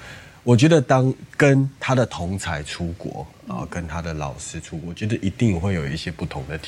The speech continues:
Speaker 1: 验。我没有说跟爸爸妈妈出国就是不好或怎么样，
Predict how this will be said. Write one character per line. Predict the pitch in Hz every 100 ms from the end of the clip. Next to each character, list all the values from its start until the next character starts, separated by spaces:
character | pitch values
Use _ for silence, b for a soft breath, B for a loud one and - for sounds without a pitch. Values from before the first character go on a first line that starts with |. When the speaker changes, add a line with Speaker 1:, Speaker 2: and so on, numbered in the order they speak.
| -
Speaker 1:
验。 | - - B B 98
我 |
没 | 117
有 | 139
说 | 107 123
跟 | 107 117 117 117 B B B
爸 | 104
爸 | 95 117
妈 | 101
妈 | 92 101
出 | 98 104 92
国 | 85 71 73 - - _
就 | - 113
是 | - 104
不 | - 147
好 | 95 78
或 | 71 95
怎 | -
么 | -
样， | 82